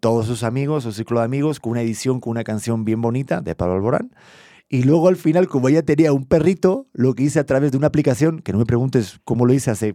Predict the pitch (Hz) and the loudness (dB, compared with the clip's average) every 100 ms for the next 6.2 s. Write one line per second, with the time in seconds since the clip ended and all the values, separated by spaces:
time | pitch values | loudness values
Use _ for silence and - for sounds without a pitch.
0 | - - 98 104 117 117 151 156 185 165 | -8 -8 -4 0 0 2 0 2 -2 -6
1 | - - - - _ 131 131 160 165 180 | -16 -20 -20 -20 _ -2 2 2 2 2
2 | 185 170 185 214 208 156 151 208 285 139 | 2 2 0 0 0 0 2 0 0 -6
3 | _ 147 131 135 - - 370 392 370 359 | _ -4 -2 -4 -8 -8 -6 -6 -10 -10
4 | 359 359 339 349 359 330 330 330 311 349 | -12 -10 -8 -8 -8 -8 -8 -8 -10 -10
5 | 339 359 - 381 - - - - - 175 | -12 -12 -4 -2 -2 -6 -20 -20 -2 2
6 | 175 | 2